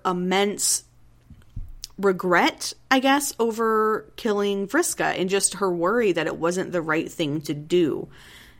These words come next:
And, like, just this whole time, she's just been obsessing about, about Vriska and about, like, yeah, she used to be really close to Vris-,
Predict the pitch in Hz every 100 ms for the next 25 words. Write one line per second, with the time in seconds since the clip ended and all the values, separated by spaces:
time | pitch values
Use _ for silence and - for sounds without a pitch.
0 | - 185 180 170 165 165 165 - - -
1 | - - 180 175 196 185 180 - 175 170
2 | 185 247 240 214 208 202 - 170 - -
3 | 190 190 170 - 175 185 185 170 156 160
4 | - - - - - _ 180 196 190 226
5 | 370 - 175 - 175 180 180 180 180 180
6 | - - - _ _ 202 190 185 202 190
7 | 190 220 254 196 202 202 196 196 180 214
8 | - 226 190 190 180 180 - 170 - 165
9 | -